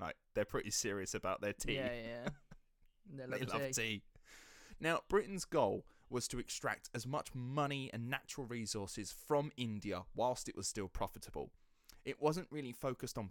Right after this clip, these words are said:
Speaker 1: bettering the country or the people living in it. But naturally, there were a small select people that did benefit from colonial rule. The upper classes of Indian society, the princes who owned land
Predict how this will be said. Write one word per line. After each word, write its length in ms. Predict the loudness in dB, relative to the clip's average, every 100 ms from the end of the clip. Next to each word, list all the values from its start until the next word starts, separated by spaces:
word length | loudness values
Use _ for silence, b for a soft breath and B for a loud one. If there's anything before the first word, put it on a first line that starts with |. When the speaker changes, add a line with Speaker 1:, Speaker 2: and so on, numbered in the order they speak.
| 0
Speaker 1:
bettering 440 | 0 0 -2 -2
the 100 | -4
country 580 | 2 0 0 0 0 2
or 180 | 4 4
the 80 | 2
people 380 | -2 -4 -2 -2
living 300 | -2 -2 -4
in 120 | -2 -4
it. 280 | -4 -12 -14 b b b b b
But 120 | -2 2
naturally, 580 | 2 2 2 0 -2 b b b _
there 120 | 2
were 200 | 6 4 4
a 60 |
small 440 | 2 2 2 0 0
select 420 | 2 2 0 -2
people 360 | -4 0 2 2
that 260 | 0 -2
did 240 | 2 2 2
benefit 440 | 0 0 -4 -6
from 220 | -4 -6 -2
colonial 520 | 0 2 2 -2 -4
rule. 320 | 2 2 2 -4 b b b -6
The 120 | -4 -2
upper 220 | 0 0
classes 600 | 2 2 2 2 -2 -2
of 120 | -2 -4
Indian 320 | -4 -2 -2
society, 800 | 0 0 2 0 2 0 0 -6 b -10
the 80 | -8
princes 680 | 2 2 2 0 0 0 -2
who 140 | -2 0
owned 300 | 0 0 -2
land 420 | 2 2 0 -4